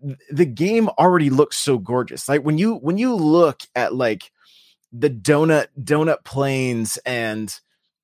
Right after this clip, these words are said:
some of, like, Mario Kart Circuit, these tracks look like there was a lot of effort put in, and these look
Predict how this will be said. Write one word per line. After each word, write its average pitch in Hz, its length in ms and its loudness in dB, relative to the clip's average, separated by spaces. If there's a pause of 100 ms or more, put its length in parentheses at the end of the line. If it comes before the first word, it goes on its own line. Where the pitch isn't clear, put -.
(680)
some 180 240 2
of, 175 60 4
like, 147 140 2
Mario 147 360 4
Kart 139 320 0
Circuit, - 560 -2 (680)
these 170 160 -4
tracks 214 480 0
look 185 180 -2
like 196 180 -4
there 175 120 -2
was 165 160 -2
a 170 80 2
lot 117 360 0
of 160 120 -2
effort 196 340 -2
put 131 160 2
in, 101 160 0
and 120 300 -4
these 175 500 2 (460)
look 127 760 0